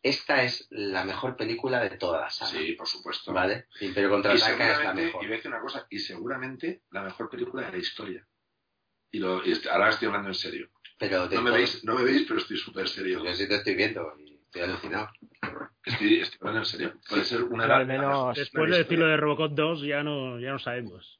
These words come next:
Speaker 1: No, pero, eh, pero como película de
Speaker 2: Como
Speaker 1: a ver.
Speaker 2: película de todo, o sea, como conjunto, como, mm, todo, todo.
Speaker 3: Al menos,
Speaker 1: No sobra
Speaker 3: sí,
Speaker 1: nada.
Speaker 3: sí.
Speaker 1: De todas maneras no sobra nada de esta peli. Es alucinante.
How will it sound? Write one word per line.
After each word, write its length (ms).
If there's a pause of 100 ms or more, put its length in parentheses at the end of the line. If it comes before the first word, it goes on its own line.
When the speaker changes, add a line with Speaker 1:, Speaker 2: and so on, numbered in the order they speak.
Speaker 1:
No, 340
pero, 140 (380)
eh, 200
pero 240
como 220
película 400
de 380
Speaker 2:
Como 140
Speaker 1:
a 40
ver. 80
Speaker 2:
película 220
de 80
todo, 340
o 40
sea, 140
como 300
conjunto, 640
como, 420 (640)
mm, 440 (140)
todo, 360 (420)
todo. 300
Speaker 3:
Al 120
menos, 540
Speaker 1:
No 40
sobra 300
Speaker 3:
sí, 60
Speaker 1:
nada. 100
Speaker 3:
sí. 120 (180)
Speaker 1:
De 80
todas 160
maneras 200
no 40
sobra 260
nada 180
de 40
esta 180
peli. 240 (240)
Es 120
alucinante. 420